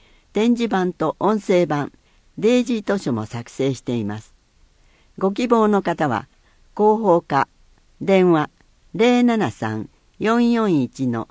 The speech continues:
二零三二までご連絡ください。また、音声版はウェブサイトでもお聞きいただけます。広報課ウェブサイトから、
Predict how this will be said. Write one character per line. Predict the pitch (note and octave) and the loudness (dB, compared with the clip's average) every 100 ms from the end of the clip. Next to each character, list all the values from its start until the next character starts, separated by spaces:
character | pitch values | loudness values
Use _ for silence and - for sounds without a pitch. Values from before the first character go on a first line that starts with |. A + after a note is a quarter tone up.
| _ | _
二 | F3 A3+ A3+ | -2 0 0
零 | A3 D3+ | -2 -2
三 | A#2 E3 E3+ F3 | -4 -4 -2 0
二 | D#3+ | 0
ま | A#2 A2 | -2 -6
で | G2 - | -10 -10
ご | B2 | -8
連 | B2 B2+ | -4 -4
絡 | B2 - | -6 -10
く | A2+ | -12
だ | A2+ A2 | -12 -12
さ | E2+ G#2 | -12 -14
い。 | - _ _ _ _ _ _ _ - | -16 _ _ _ _ _ _ _ -8
ま | E3+ | -6
た、 | F3 F3+ F3 _ _ - | -2 -2 -2 _ _ -12
音 | - A3+ B3 | -4 0 0
声 | - A3+ | 2 0
版 | G#3+ F#3+ F3 | 0 0 0
は | E3+ - - | -2 -6 -4
ウ | F#3 | 0
ェ | B3 | 2
ブ | B3 | 0
サ | G#3+ A3 | -4 -4
イ | F#3+ | -4
ト | C3+ | -4
で | A2 | -4
も | G#2 | -4
お | A2 | -6
聞 | D3+ B2+ | -8 -6
き | B2+ | -6
い | |
た | A#2+ A2+ | -6 -8
だ | A2+ | -10
け | A2+ | -10
ま | G#2 G#2+ | -10 -12
す。 | _ _ _ _ _ _ _ _ _ _ _ _ _ _ _ | _ _ _ _ _ _ _ _ _ _ _ _ _ _ _
広 | - B3 A#3+ | -2 0 0
報 | A3 G3 | -2 -4
課 | - D#3+ - | -2 -4 -4
ウ | - G3+ | 0 2
ェ | B3 | 2
ブ | A3+ | -2
サ | A#3 F#3 | -2 -2
イ | |
ト | C#3 | -2
か | B2+ | -6
ら、 | G#2+ | -8